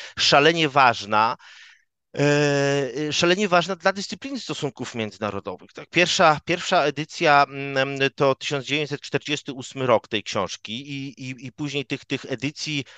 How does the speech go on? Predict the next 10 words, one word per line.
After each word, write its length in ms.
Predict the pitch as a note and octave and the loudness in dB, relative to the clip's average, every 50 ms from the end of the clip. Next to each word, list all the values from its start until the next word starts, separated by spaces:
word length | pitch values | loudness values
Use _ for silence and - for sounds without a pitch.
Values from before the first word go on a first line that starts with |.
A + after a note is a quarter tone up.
| _ _ _ | _ _ _
w 140 | A#2 G#2+ - | -16 -12 -4
zasadzie 520 | - C3 A#2 - - D#3 F#3+ G#3 G3+ E3 | -2 -2 0 2 4 2 2 4 2 -4
chyba 280 | - - E3+ C#3+ D3+ C#3+ | -2 -4 -4 0 2 2
obecnie 500 | C3 A#2 A#2 D#3 - - - D#3+ D3 C3 | 2 2 2 0 0 0 -8 -6 -6 -6
jest 240 | A#2 - - - | -6 -8 -8 -6
siedem. 640 | - - - - B2+ G#2+ - - G2+ G#2+ B2+ F#3 B3 _ _ _ _ _ _ _ - - - - - - _ - | -4 -2 0 4 2 2 4 4 2 2 2 -2 -8 _ _ _ _ _ _ _ -20 -20 -20 -20 -20 -16 _ 4
E, 400 | C3+ C#3 C#3+ C#3+ C#3 C#3 C3+ C3+ C3 | 6 6 8 10 10 10 8 8 6
Morgenthau 580 | C3 D3 F#3 G#3 F#3+ G3+ G#3+ F#3+ - F#3+ F#3+ D#3+ | 6 2 2 2 2 -2 -2 2 2 2 2 2
pracował, 800 | - F3+ E3+ D3+ - - F#3+ G3+ F3+ F#3+ F3+ E3 E3 E3 D3+ | 2 0 0 0 2 0 -2 -2 2 4 4 4 4 4 -2
e, 40 | - | -6